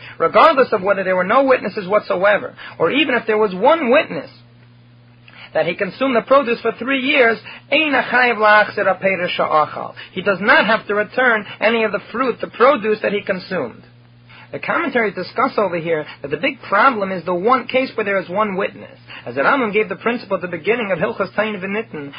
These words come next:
that any time that, that two witnesses would make someone pay, then one witness would make him t-,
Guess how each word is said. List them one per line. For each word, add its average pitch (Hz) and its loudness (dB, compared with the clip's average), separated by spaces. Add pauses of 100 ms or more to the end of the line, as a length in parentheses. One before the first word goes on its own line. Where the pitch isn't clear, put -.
(140)
that 139 -2
any 285 0
time 220 2
that, 165 -2 (260)
that 147 -4 (120)
two 311 2
witnesses 147 0
would 151 -2
make 220 -2
someone 220 -2
pay, 233 0
then 196 -4
one 285 2
witness 165 -2 (1300)
would 175 0
make 247 2
him 233 -2
t-, 220 -6